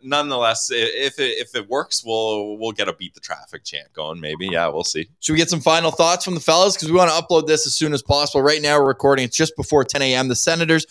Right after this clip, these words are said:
Speaker 2: are about to be on the ice for the morning skate, but we wanna get this out as early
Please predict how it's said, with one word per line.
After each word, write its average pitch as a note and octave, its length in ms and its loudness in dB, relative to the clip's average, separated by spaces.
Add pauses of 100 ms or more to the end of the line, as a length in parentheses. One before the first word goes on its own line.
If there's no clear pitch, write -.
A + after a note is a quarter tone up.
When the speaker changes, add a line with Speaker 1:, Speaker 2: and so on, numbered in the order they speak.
(140)
Speaker 2:
are D3+ 160 6
about D#3+ 480 0
to G#3 80 -4
be F3+ 160 2
on D3+ 180 2
the C#3 100 0
ice C3+ 520 -4
for D3 100 0
the C#3+ 80 4
morning C#3 360 4
skate, D#3 460 -2
but C3+ 260 2
we C#3+ 180 2
wanna D#3+ 260 4
get C3+ 160 0
this C3 180 0
out C3 260 2
as G#2+ 120 -6 (120)
early C#3 380 4